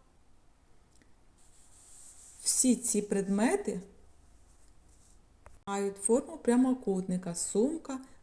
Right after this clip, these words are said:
телефон та двері. Молодці, малята.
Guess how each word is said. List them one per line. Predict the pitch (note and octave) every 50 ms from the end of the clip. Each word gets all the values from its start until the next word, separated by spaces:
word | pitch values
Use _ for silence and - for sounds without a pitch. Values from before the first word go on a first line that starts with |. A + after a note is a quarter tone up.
| _
телефон | - - F#3+ F#3+ F#3 F#3 F#3 - - G3 A3+ C4+ D#4 E4 - - - -
та | - C4 D#4+
двері. | D#4+ C#4+ A#3 A3 A3+ G#3 G3 F#3+ F#3 F#3 F#3 F#3 F#3 - - - - - - - - - _ _ _ _ _ - - - - - - - _ _ _ - - _ _ - -
Молодці, | A#3 A#3 A#3+ B3+ C4 C#4 C#4 C#4 - - - D4 D4 C4+
малята. | A#3+ A3+ G#3+ G#3 G#3 G3+ F#3+ F3+ F3 - - - E3+